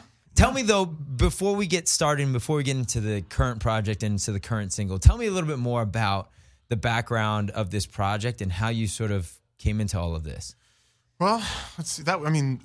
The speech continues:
Speaker 2: early two thousands, I met Ryan. We were both students at Santa Monica College.
Speaker 1: Nice. Shout
Speaker 2: Yeah.
Speaker 1: out to S M C.
Speaker 2: Yes. Yes,
Speaker 1: Yes.
Speaker 2: sir. Uh, he was a music, he was taking music theory. I was taking, uh, life drawing or something like that.
Speaker 1: Life drawing?
Speaker 2: Yes.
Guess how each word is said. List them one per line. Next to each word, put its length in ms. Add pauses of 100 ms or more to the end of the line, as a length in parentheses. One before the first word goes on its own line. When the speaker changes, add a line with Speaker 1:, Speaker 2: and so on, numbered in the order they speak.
Speaker 2:
early 500
two 200
thousands, 560
I 80
met 240
Ryan. 400
We 100
were 140
both 300
students 460
at 280
Santa 260
Monica 260
College. 480 (100)
Speaker 1:
Nice. 340
Shout 220
Speaker 2:
Yeah. 80
Speaker 1:
out 80
to 120
S 200
M 120
C. 340
Speaker 2:
Yes. 640
Yes, 20
Speaker 1:
Yes. 240
Speaker 2:
sir. 320
Uh, 360 (600)
he 60
was 160
a 180
music, 560 (240)
he 100
was 140
taking 220
music 200
theory. 380
I 80
was 180
taking, 400
uh, 340
life 280
drawing 440 (120)
or 20
something 300
like 200
that. 280
Speaker 1:
Life 280
drawing? 380
Speaker 2:
Yes. 560